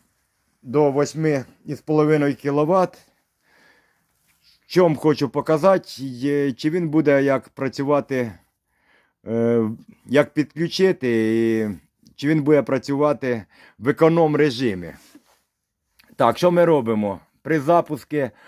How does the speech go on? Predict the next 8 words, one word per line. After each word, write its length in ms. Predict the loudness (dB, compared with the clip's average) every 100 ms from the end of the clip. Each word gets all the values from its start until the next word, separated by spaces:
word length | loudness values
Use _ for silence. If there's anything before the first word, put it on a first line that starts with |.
| _ _
включаємо 680 | -6 -6 0 2 2 0 -6 -14 -8
в 100 | -4
обичний 560 | 0 0 0 -2 -2
режим. 520 | -2 -2 -2 -4 -4 -8 _ _ _ _ _ _ _ _ _ _ _ _ _ _ _ _
Питання, 500 | -6 4 4 6 2
подача 440 | 0 0 0 0 -2
повинна 400 | -4 -4 -2 -2
бути 260 | -4 -8